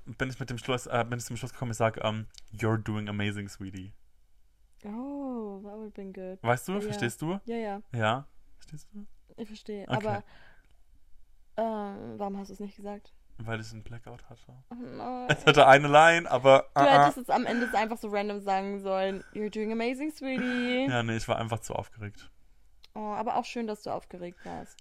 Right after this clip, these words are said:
Speaker 1: Ja, das ist irgendwie voll interessant. Ich frag mich, bei welchen Stars man, also, das ist dann immer so das Ding, man fragt sich ja, bei welchen Stars wäre man aufgeregt und man sagt dann immer so, "Bei niemandem", bei jedem.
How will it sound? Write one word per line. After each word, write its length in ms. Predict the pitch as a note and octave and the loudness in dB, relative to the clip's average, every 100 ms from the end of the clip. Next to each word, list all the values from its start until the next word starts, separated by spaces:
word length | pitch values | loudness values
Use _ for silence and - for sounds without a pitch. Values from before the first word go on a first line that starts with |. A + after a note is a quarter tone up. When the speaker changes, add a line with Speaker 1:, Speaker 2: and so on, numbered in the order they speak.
| C3+ | -8
Speaker 1:
Ja, 80 | |
das 140 | C#3 C3 | -6 -8
ist 80 | - | -8
irgendwie 220 | C#3 D#3+ | -10 -8
voll 160 | D3+ C#3+ | -8 -8
interessant. 580 | C3+ - A#2 B2+ A#2+ A2 | -8 -8 -6 -6 -6 -8
Ich 60 | - | -2
frag 180 | C3+ D3 | -2 -2
mich, 100 | - | -6
bei 100 | C3 | -4
welchen 220 | B2+ B2 | -4 -4
Stars 240 | B2 A#2+ | -2 -2
man, 160 | B2 A#2+ | -4 -2
also, 200 | A#2+ B2+ - - - - - | -2 -2 -8 -20 -18 -16 -4
das 80 | D3+ | -2
ist 60 | D#3+ | 0
dann 60 | |
immer 100 | D3+ | 0
so 80 | C#3 | 0
das 120 | B2+ | 0
Ding, 160 | - C#3 | 0 0
man 100 | B2+ | 0
fragt 220 | C3 C3 | 0 -2
sich 60 | - | -2
ja, 60 | |
bei 140 | A#2 G#2+ | -2 0
welchen 240 | A#2 B2 | 0 -4
Stars 220 | - A#2 | -6 -4
wäre 80 | A#2 | -2
man 100 | G#2+ | -2
aufgeregt 480 | - A#2 - C#3 - | -2 -4 -6 -8 -6
und 40 | |
man 120 | A#2+ A2 | -6 -4
sagt 200 | A2+ - | -4 -6
dann 60 | |
immer 100 | A2 | -10
so, 240 | G#2 G2+ G2+ - - - - - - - - - - | -6 -6 -8 -12 -20 -18 -16 -16 -18 -20 -20 -20 -16
"Bei 220 | G#2 - | -12 -10
niemandem", 560 | F#2+ G2 A2 G#2+ A2+ B2+ - - - - - - | -10 -8 -8 -8 -10 -12 -18 -20 -20 -20 -20 -8
bei 100 | G#2+ | -6
jedem. 360 | G2+ G2+ G#2 | -6 -10 -12